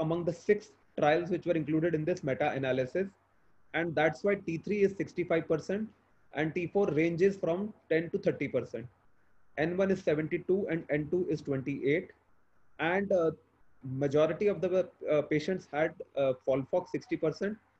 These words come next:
whereas forty percent had Capox. Coming to the overall survival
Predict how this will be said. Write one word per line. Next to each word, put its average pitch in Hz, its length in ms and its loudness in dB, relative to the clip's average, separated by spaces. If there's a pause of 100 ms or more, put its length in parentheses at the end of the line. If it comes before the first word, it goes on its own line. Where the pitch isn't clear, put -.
(180)
whereas 175 340 6
forty 165 240 2
percent 185 340 0
had 156 280 2 (100)
Capox. 135 360 2 (1800)
Coming 208 240 0
to 320 80 0
the 214 140 4
overall 185 360 6
survival 151 640 2